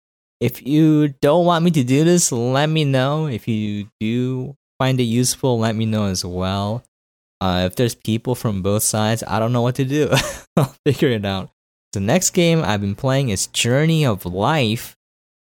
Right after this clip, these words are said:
Uh, this is made by a indie studio of three people. It's a survival crafting game,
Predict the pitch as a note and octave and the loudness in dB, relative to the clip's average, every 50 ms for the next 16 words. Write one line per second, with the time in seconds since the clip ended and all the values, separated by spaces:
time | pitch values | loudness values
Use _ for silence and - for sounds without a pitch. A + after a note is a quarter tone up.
0 | _ _ _ _ - G2 F#2+ G2 G#2+ A#2 - - B2 A2 A#2+ B2 B2 C3+ C3+ C3 | _ _ _ _ -10 -8 -6 -4 -4 -4 -2 -2 -4 -2 0 0 0 0 0 0
1 | - A#2+ A2+ A2+ A2+ A2 A2+ A2+ A2 G2 - F#2+ G2+ G2 G2 G2+ G2 G2+ F#2+ - | -2 0 0 2 0 0 0 0 -2 -4 -4 -4 -2 -2 0 0 -2 -2 -4 -2
2 | - A#2 C3+ C#3 C#3 C#3 C3+ - - - - C3 C3+ D3 C#3+ D3 D3 D3 D3 D3 | -2 -2 0 0 0 0 0 -2 -4 -2 0 2 2 2 2 2 0 2 2 2
3 | D3+ C#3 A#2 - - - - C#3 D3 D#3 D3+ C#3+ - - - D3+ D3+ D#3 - - | 0 -2 -4 -6 -12 -8 -4 -2 0 0 0 -2 -4 -6 -4 -2 -2 -2 -2 0
4 | B2 G#2+ G#2+ G#2+ A2+ A#2+ B2 _ _ _ _ _ _ _ _ _ _ _ _ - | 0 2 2 2 0 -2 -4 _ _ _ _ _ _ _ _ _ _ _ _ 0
5 | A2 A#2+ B2 - - E2 A#2 B2+ B2 - - C#3+ B2+ B2 A2+ A#2 A#2+ C#3+ D3+ C#3+ | 0 0 0 0 0 2 2 2 2 2 2 2 2 2 2 2 0 0 0 -2
6 | C#3+ C#3 - - - D3+ C#3 D3 D#3+ - - D#3 B2 A2 G2+ G2+ G2 G2+ G2 G2 | -2 -4 -6 -4 -2 0 0 0 0 0 0 -2 -2 0 -2 -2 -2 0 -2 -2
7 | G2 G2 G2+ G2+ A2 | -2 -4 -4 -6 -10